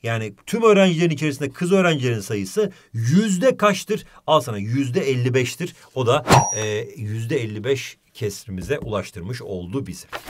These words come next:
Semiramis üç yüz altmış sayfalık romanın birinci gün yüzde onunu, ikinci gün ise yüzde altmışını okumuştur. Üçüncü gün kitabın kalan kısmının yarısını okuyan Semiramis'in okuması gereken kaç sayfası kalmıştır demiş. Şimdi,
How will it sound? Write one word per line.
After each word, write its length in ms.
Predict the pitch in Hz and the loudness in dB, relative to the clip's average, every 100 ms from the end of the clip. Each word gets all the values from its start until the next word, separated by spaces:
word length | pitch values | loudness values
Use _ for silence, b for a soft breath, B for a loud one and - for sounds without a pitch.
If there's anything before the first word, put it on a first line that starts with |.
| - - - b b b b _ _ _ | -6 -6 -16 b b b b _ _ _
Semiramis 720 | - 190 233 262 277 214 - - | 0 2 4 6 6 4 -2 -6
üç 200 | 190 - | -6 2
yüz 80 | 226 | 2
altmış 280 | 226 233 | 2 -2
sayfalık 400 | 214 214 165 147 | -2 -2 -2 -2
romanın 480 | 117 131 110 107 90 | 0 0 0 -4 -4
birinci 380 | 110 156 196 214 | 0 2 2 0
gün 140 | 202 | 0
yüzde 340 | 165 120 120 131 | 0 0 0 0
onunu, 380 | 110 92 82 - - | 0 -2 -6 -12 -16
ikinci 340 | 120 160 180 | -4 -2 0
gün 100 | 202 | 0
ise 160 | 185 196 | 0 0
yüzde 320 | 175 160 180 | 0 2 2
altmışını 400 | 156 175 - 165 | 2 -2 -6 -4
okumuştur. 420 | - 90 78 - - b b b b b | -4 -8 -12 -20 -20 b b b b b
Üçüncü 440 | - 120 147 185 190 | -12 -8 -4 -4 -2
gün 160 | 214 | -2
kitabın 360 | 127 - 156 196 | -2 -2 0 0
kalan 340 | 185 143 202 | -2 -2 -2
kısmının 480 | 196 165 160 147 107 87 | -2 -8 -6 -4 -4 0
yarısını 520 | 110 233 - 180 143 | 4 4 2 -2 -2
okuyan 520 | 123 120 - 123 113 | -2 -6 -4 -4 -4
Semiramis'in 640 | 101 113 107 123 120 - | -6 -8 -4 -4 -4 -8
okuması 400 | - - 165 170 | -12 -8 -8 -4
gereken 360 | 180 185 196 190 | -2 0 0 0
kaç 160 | 196 | 0
sayfası 320 | 185 156 117 101 | 0 -2 -4 -8
kalmıştır 280 | 95 82 | -10 -10
demiş. 180 | 82 - b b b | -16 -20 b b b
Şimdi, 300 | - 185 | 0 2